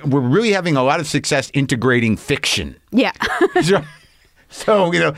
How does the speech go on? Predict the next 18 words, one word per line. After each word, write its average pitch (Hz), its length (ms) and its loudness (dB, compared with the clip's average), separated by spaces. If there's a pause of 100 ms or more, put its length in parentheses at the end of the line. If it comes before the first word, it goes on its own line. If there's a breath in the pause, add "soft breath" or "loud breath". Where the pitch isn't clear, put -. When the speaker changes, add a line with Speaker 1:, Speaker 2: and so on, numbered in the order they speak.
(120)
Speaker 1:
how's 180 220 -2
that 196 180 -2
gonna 170 200 0
work 151 340 0
in 151 80 -2
the 120 80 0
real 131 340 2
world? 87 460 -2 (320 loud breath)
But 202 120 0
it, 208 120 -2
I 190 80 -4
think 220 220 -2
it 185 100 -2
does. 214 420 0
Speaker 2:
Yeah. 180 160 0
Speaker 1:
And 165 120 0
I 175 60 -4
think 170 260 -2